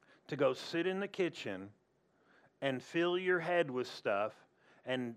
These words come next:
say, "I'm too busy to take some time to get into the Word, to let God start dealing with me."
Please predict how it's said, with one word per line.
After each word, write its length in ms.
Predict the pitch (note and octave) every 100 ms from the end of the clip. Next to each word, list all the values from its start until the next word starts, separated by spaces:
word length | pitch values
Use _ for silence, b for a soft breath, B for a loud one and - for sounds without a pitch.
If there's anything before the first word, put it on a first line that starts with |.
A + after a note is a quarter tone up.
| -
say, 240 | - C#3+
"I'm 200 | B2+ A#2+
too 320 | - F#3+ G#3
busy 420 | E3+ F3 D3 C#3
to 100 | A#2+
take 360 | B2 - C#3+ C#3
some 240 | - C#3
time 480 | A#2 D3+ D3 A#2+ A2+ b b b -
to 120 | D3
get 240 | B2 C#3+
into 240 | D3+ D#3+ D#3+
the 100 | E3+
Word, 500 | E3 E3 D3 C3 A#2+
to 100 | -
let 300 | B2 C3 A#2
God 360 | C3+ C#3 D3 D#3+
start 480 | - E3 D#3 D3
dealing 440 | C3 D#3 D#3+ E3 E3
with 200 | E3 E3
me." 460 | D#3+ D3+ A2 A2